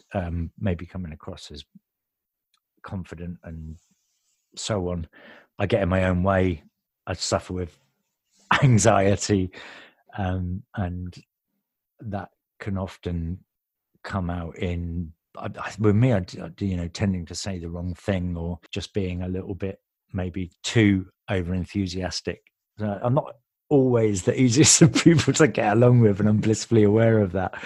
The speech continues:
And it's, you know, it's not, uh, obviously how I wanna be. So, um, but, you know, we, we all deal with social situations and pressure in a different way. And, you know, I, I think that really that's probably been my biggest,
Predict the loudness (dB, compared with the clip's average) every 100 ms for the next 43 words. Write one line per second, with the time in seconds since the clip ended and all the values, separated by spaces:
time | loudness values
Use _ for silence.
0 | -12 -12 -8 -2 0 0 -2 -4 0 2
1 | 0 -2 0 0 0 -2 -8 -12 -8 -8
2 | -6 -2 0 0 0 0 0 -2 -2 0
3 | 2 0 -4 -6 -4 -8 -4 0 2 2
4 | 0 -4 -2 0 4 6 6 4 4 2
5 | 2 2 2 -2 -4 -10 _ 0 4 4
6 | 2 -2 -4 -8 _ _ _ 0 2 2
7 | -2 -2 -4 -4 -4 -4 -4 -4 -4 -6
8 | -2 2 2 2 -2 -2 -4 -8 -6 -8
9 | -4 -2 -4 -6 -8 -8 -16 -20 _ _
10 | -2 2 2 -2 -8 -8 -2 0 2 2
11 | 2 2 2 2 0 -4 -4 -2 -2 -4
12 | -8 -8 -10 -14 -14 -14 -16 -20